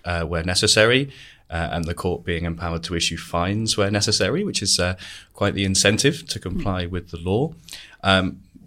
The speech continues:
Speaker 1: you leave the E U, you leave that behind, uh, uh, and you, you, you leave behind that sort of supranational level.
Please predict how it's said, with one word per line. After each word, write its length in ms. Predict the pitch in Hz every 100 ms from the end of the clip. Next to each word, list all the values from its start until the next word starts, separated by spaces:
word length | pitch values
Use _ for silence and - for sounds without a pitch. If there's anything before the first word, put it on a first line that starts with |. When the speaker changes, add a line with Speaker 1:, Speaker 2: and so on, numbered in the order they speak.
| -
Speaker 1:
you 100 | 98
leave 180 | 98
the 60 | 98
E 60 | 92
U, 200 | 90 98
you 60 | 95
leave 180 | 95
that 160 | 95 76
behind, 600 | 85 87 95 110 123 139 -
uh, 160 | 95 82 - 73 -
uh, 140 | 95 -
and 180 | 98 92
you, 280 | 98 101 95 - -
you, 140 | 101 - - - 110 - _ -
you 160 | 123 117
leave 240 | 123 139
behind 460 | 139 117 127 113 101
that 180 | 95
sort 120 | - 101
of 60 |
supranational 1160 | - - - 113 - 110 104 98 - - 101 92
level. 320 | 87 85 -